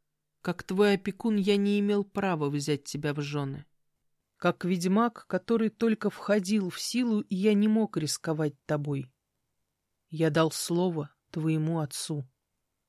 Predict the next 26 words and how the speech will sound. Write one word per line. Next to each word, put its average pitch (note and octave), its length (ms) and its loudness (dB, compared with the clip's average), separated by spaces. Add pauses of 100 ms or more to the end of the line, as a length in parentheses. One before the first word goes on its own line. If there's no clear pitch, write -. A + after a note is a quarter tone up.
(360)
"Но A#3+ 260 8 (160)
как D#4+ 300 10
же D#4 160 8
я?" E4 440 8 (560)
растерянно G3 720 4
пролепетала, A3 880 0 (240)
в E3+ 120 -4
момент B3 560 4
осознав G3 560 2
себя F#3+ 300 2
полным G3+ 680 2
ничтожеством. E3+ 1000 -4 (800)
"У G3 80 4
нас C4 300 4
в G3+ 80 0
мире B3 280 6
так C4 280 2
устроено, G3 640 2
да, G#3 300 4
что - 260 -2
женщина A3 460 2
не A3 180 2
вправе A#3 460 2
решать C4+ 360 4
за F#3+ 140 0
себя. E3 420 -2